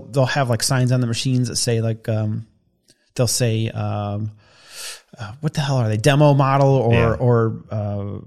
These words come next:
Speaker 1: like, expo special or whatever. And then
Speaker 2: Oh,
Speaker 1: s-, they'll say,
Speaker 2: so
Speaker 1: like,
Speaker 2: you,
Speaker 1: "Take me home,"
Speaker 2: you
Speaker 1: you
Speaker 2: might
Speaker 1: know,
Speaker 2: be able to
Speaker 1: and
Speaker 2: get a
Speaker 1: it has
Speaker 2: good
Speaker 1: the
Speaker 2: deal
Speaker 1: name.
Speaker 2: then.
Speaker 1: Yeah, I don't think they, I don't
Speaker 2: It's
Speaker 1: know that
Speaker 2: probably
Speaker 1: they
Speaker 2: not
Speaker 1: give it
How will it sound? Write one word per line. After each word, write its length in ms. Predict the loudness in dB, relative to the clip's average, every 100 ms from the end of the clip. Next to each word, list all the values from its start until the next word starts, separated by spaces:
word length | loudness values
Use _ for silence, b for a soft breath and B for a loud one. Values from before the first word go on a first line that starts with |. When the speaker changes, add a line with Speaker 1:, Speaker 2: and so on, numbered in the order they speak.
| -20 _
Speaker 1:
like, 140 | -8 -4
expo 440 | -4 -2 0 0
special 420 | 0 -2 0 2
or 100 | 2
whatever. 320 | 2 2 0 -2
And 240 | -2 -2
then 60 | 0
Speaker 2:
Oh, 60 |
Speaker 1:
s-, 160 | 0 -2
they'll 180 | -4 -4
say, 140 | -2
Speaker 2:
so 60 | -2
Speaker 1:
like, 60 | 2
Speaker 2:
you, 40 |
Speaker 1:
"Take 220 | 2 4
me 80 | 4
home," 260 | 4 2 2
Speaker 2:
you 80 |
Speaker 1:
you 40 | 2
Speaker 2:
might 80 | 2
Speaker 1:
know, 60 |
Speaker 2:
be 40 | 2
able 100 | 0
to 40 | -2
Speaker 1:
and 60 |
Speaker 2:
get 40 | -2
a 20 |
Speaker 1:
it 40 |
has 80 | -4
Speaker 2:
good 60 | -4
Speaker 1:
the 20 |
Speaker 2:
deal 140 | -2 -2
Speaker 1:
name. 140 | 0
Speaker 2:
then. 20 |
Speaker 1:
Yeah, 340 | 2 4 2 2
I 80 | 2
don't 160 | 2
think 140 | 0 -2
they, 140 | -4
I 440 | -6 -8 -20 -16 -6
don't 100 | -2
Speaker 2:
It's 60 |
Speaker 1:
know 80 | 2
that 60 | 2
Speaker 2:
probably 100 | 4
Speaker 1:
they 80 | 2
Speaker 2:
not 120 | 2
Speaker 1:
give 140 | 0
it 180 | 0 -2